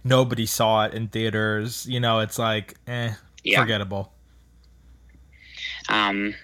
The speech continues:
Speaker 2: but people did go see Croods, too.
Speaker 1: <laughs> Did that save the box office?
Speaker 2: I don't think so, but it did better than I think it was expected to do.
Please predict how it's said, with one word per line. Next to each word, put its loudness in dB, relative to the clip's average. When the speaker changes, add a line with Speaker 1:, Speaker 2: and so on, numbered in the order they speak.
Speaker 2:
but 2
people 2
did 2
go 4
see 0
Croods, -2
too. 0
Speaker 1:
<laughs> -4
Did 6
that 6
save 2
the 0
box 0
office? -4
Speaker 2:
I 6
don't -2
think 0
so, 0
but 2
it 0
did 2
better 2
than -4
I -4
think -4
it -2
was -4
expected -4
to -6
do. 0